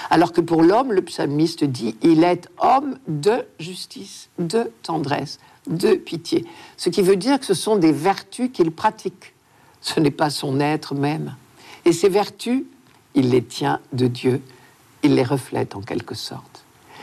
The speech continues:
Et alors, parce que son action est à l'image de celle de Dieu, l'homme de bien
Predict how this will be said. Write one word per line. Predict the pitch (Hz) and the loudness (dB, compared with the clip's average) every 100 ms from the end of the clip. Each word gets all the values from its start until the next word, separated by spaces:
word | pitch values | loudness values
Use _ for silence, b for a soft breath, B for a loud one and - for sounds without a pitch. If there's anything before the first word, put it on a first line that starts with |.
| B B B | B B B
Et | - 202 | 4 4
alors, | 233 269 - | 6 2 2
parce | 208 - | -6 -2
que | 196 | -4
son | - 170 | -2 0
action | 165 - - 247 | 0 -2 0 2
est | 202 | 2
à | 151 | 2
l'image | 139 147 185 226 185 131 | 2 2 4 4 2 -2
de | - | -10
celle | 135 165 143 | -4 0 2
de | 139 | 2
Dieu, | 131 127 143 - - b b b - | 0 0 0 -2 -20 b b b 0
l'homme | 147 156 160 151 | 2 4 2 0
de | 143 | 0
bien | 135 123 131 - | -2 0 -2 -2